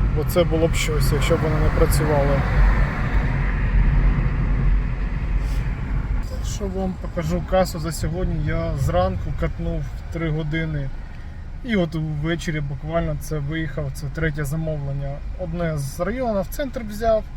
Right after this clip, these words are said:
друге по центру було дуже прям чудове. Було таке замовлення, зараз покажу історію.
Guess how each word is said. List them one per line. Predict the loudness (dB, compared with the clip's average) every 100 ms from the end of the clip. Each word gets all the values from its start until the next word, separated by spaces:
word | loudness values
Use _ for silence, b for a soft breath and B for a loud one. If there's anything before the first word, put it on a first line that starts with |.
| B B B B -10
друге | -8 -4 -2 -4 -4
по | -6
центру | 0 0 0 -6
було | -4 -2 -2 -2 -2 -2 -4 -8 -10 -10 -8 -4
дуже | -4 -2 -2 -4 -6 -8
прям | -2 2 2 0
чудове. | -6 -6 -4 0 0 -2 -4 -4 -6 -8 -10 B B B B -10 -10 -10 -10 -10 -12 -10 -10 -10 -10 -8 -6
Було | -4 -4 -4
таке | -4 -4 -4
замовлення, | -4 -6 -6 -4 -4
зараз | -2 -2 -4 -6 -8 -8 -8 -8 -8
покажу | -8 -6 -4 -4
історію. | -4 -4 -2 0 0 -4